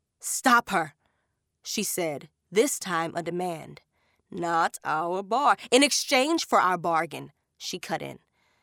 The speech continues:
The Jab Man's eyes narrowed to brilliant slits. "If this some trick," "No trick," she assured.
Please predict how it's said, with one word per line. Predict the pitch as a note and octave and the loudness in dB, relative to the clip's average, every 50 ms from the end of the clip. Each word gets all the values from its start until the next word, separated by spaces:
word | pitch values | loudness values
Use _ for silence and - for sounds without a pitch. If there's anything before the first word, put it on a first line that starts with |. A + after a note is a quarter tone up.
| _ _ _ _ _ _ _ _ _ _ _ _ | _ _ _ _ _ _ _ _ _ _ _ _
The | - G3 | -4 -2
Jab | F#3+ G#3 A3+ A3+ B3 B3+ A#3 | 2 4 6 6 6 4 4
Man's | A#3 G#3+ G#3 G3 - | 2 2 2 2 0
eyes | - G3 A#3 B3 A3+ G#3+ F#3+ | 0 2 4 4 4 2 0
narrowed | G3 F#3 F#3 F#3+ G3+ G#3 G3 F#3 E3+ E3 D#3+ - - | -2 -2 0 0 0 0 0 0 0 -2 -2 -4 -8
to | - - F#3+ | -10 -10 -10
brilliant | F3 D#3 F3+ F#3+ F#3+ F#3+ F#3 E3+ D#3+ E3+ | -8 -4 -2 -2 -2 0 -2 -4 -6 -8
slits. | - - - G#3 F#3 F3 - - _ - - - - - _ _ _ _ _ _ _ _ _ _ _ _ _ _ _ _ _ _ _ _ | -10 -10 -8 -6 -4 -4 -4 -6 _ -14 -12 -12 -12 -14 _ _ _ _ _ _ _ _ _ _ _ _ _ _ _ _ _ _ _ _
"If | - E3 C4+ C4+ A#3+ A3+ | -4 -4 -4 -4 -6 -8
this | G#3+ G3+ G3 A3+ D4 G4 A#4 B4 A#4+ A#4 | -14 -14 -8 -4 -2 0 2 2 0 -2
some | - - - - - G4+ E4+ E4 D#4+ D#4+ D#4 D#4 C#4 | -4 -6 -8 -6 -2 0 0 0 0 0 -2 -4 -6
trick," | - - - - - - - F#4 D#4 A#3 F3+ F3+ F3+ - - - _ _ _ _ | -8 -10 -10 -12 -10 -8 -6 -4 -4 -4 -4 -6 -10 -12 -16 -20 _ _ _ _
"No | - G3 A3 A3+ B3+ C#4 | 0 2 4 4 4 2
trick," | B3 - - G3+ D#3 C#3+ - - - _ _ _ _ _ _ | 0 -4 -4 -6 -6 -6 -10 -14 -20 _ _ _ _ _ _
she | - - - F3 E3+ | -16 -8 -6 -6 -4
assured. | E3 - - - D#3+ E3 D#3 D3 - - | -4 -6 -6 -6 -8 -8 -10 -14 -18 -20